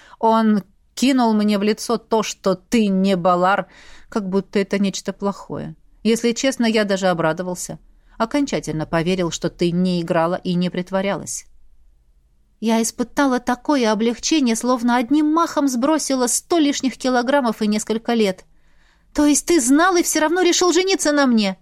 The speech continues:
«Гвен, я... я даже не знаю, как это объяснить. Я женился бы на тебе в любом случае, даже если бы мне сказали, что ты драконица».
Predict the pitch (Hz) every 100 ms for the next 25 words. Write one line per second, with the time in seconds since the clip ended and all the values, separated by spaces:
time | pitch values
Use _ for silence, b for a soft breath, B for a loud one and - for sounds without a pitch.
0 | - 156 165 147 160 151 160 170 170 160
1 | 160 B B B B B B _ _ 202
2 | 185 165 156 160 151 156 151 156 156 151
3 | 156 160 - 151 139 - - 160 208 220
4 | 220 226 220 233 226 226 196 196 196 190
5 | 208 190 208 214 226 196 262 269 - 185
6 | 165 151 - 156 151 - B 170 160 196
7 | 240 254 233 226 220 190 185 175 190 180
8 | 208 214 202 - - 185 - 202 180 175
9 | 175 165 151 - - - 151